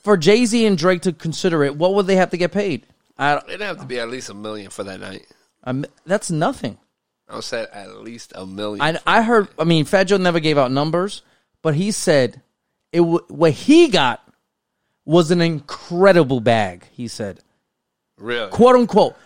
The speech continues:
Speaker 1: it was an incredible bag that he received, and that's why he had to do it." And then he had to pick, he said he picked Ja Rule because that's his boy. And he said, "Me and,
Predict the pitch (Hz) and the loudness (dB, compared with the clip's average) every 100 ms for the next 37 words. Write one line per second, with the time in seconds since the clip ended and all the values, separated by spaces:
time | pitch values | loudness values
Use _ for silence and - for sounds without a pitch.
0 | _ _ - 233 214 220 185 196 190 160 | _ _ 2 4 6 6 4 2 0 -4
1 | - - - 180 233 220 151 139 113 117 | -14 -16 -10 2 6 6 4 0 0 0
2 | 104 95 92 _ _ _ - 123 135 127 | 0 -4 -12 _ _ _ -6 -4 -2 -4
3 | 117 - 117 107 92 - 123 127 117 123 | -6 -8 -8 -8 -12 -10 -6 -6 -4 -4
4 | 113 113 110 101 104 110 101 _ _ _ | -4 -2 -4 -6 -8 -8 -10 _ _ _
5 | _ - 127 131 127 143 143 131 - 139 | _ -8 -4 -4 -4 0 0 0 -4 -8
6 | _ _ 151 143 139 147 147 143 - 131 | _ _ -12 -6 -4 -4 -4 -6 -6 -4
7 | 131 123 139 120 110 110 107 104 139 135 | -2 0 -2 -4 -10 -10 -10 -6 0 2
8 | 123 - _ _ _ _ - 143 151 139 | 0 -4 _ _ _ _ -6 -2 -2 -2
9 | 123 117 147 190 214 - 226 262 233 180 | -6 -6 -2 0 0 -2 0 2 2 0